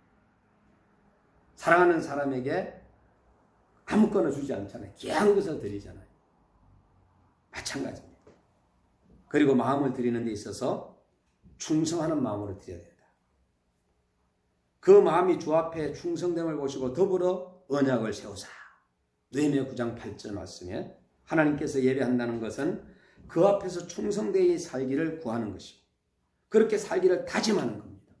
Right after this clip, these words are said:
오늘 우리가 예배를 드리는 것이 "하나님 아버지, 제가 앞으로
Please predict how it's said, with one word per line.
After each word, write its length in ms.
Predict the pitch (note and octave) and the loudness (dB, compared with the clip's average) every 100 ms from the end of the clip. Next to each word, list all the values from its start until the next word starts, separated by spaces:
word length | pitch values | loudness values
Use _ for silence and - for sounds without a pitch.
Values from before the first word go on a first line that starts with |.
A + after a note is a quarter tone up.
| _ | _
오늘 140 | D3+ C3+ | 0 0
우리가 340 | C3 C3 B2+ | 0 -2 -2
예배를 380 | A#2 A#2+ B2 A#2 | -2 -2 -2 -2
드리는 300 | A2+ A2 G#2+ | -4 -6 -4
것이 520 | G2+ - G2+ B2 - _ _ _ | -6 -8 -10 -12 -14 _ _ _
"하나님 300 | - A#2 G#2 | -8 -4 -4
아버지, 460 | F#2+ F#2+ G2 G2+ F#2+ | -6 -8 -12 -12 -10
제가 300 | B2 B2 C3+ | -2 2 2
앞으로 500 | D#3+ D#3 B2 - - | 2 0 -2 -2 -8